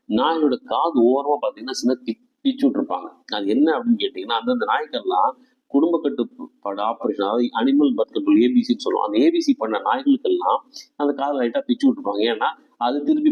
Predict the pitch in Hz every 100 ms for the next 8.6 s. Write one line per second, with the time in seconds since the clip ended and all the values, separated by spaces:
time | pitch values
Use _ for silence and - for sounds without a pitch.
0 | - 123 123 120 101 101 107 101 101 92
1 | 95 95 95 - _ - 107 131 151 123
2 | 113 110 143 330 - _ _ _ _ -
3 | 120 165 151 113 - 123 156 - _ _
4 | _ - 269 - - 247 - 156 320 262
5 | 233 - - 101 262 127 135 127 135 127
6 | 98 92 92 - - 123 247 - 113 123
7 | - - _ _ 123 156 180 - - 135
8 | 127 107 90 87 -